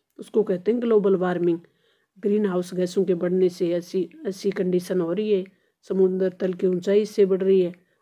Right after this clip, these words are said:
और इस कारण से विश्व के समुद्र तट पे जो भी देश हैं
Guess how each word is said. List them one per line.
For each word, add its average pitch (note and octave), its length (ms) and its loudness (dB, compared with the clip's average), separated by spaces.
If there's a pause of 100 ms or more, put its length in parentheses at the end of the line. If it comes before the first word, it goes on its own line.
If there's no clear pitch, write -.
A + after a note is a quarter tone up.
(120)
और G#3 80 -8
इस F#3 100 -10
कारण F#3 280 -2
से F3+ 160 -2
विश्व F3+ 340 -2
के F#3+ 100 -4
समुद्र G3+ 500 0 (560)
तट G3+ 260 -4
पे A3 100 -2
जो A3+ 180 -2
भी A3+ 100 -4
देश F#3+ 340 2
हैं F3+ 240 -12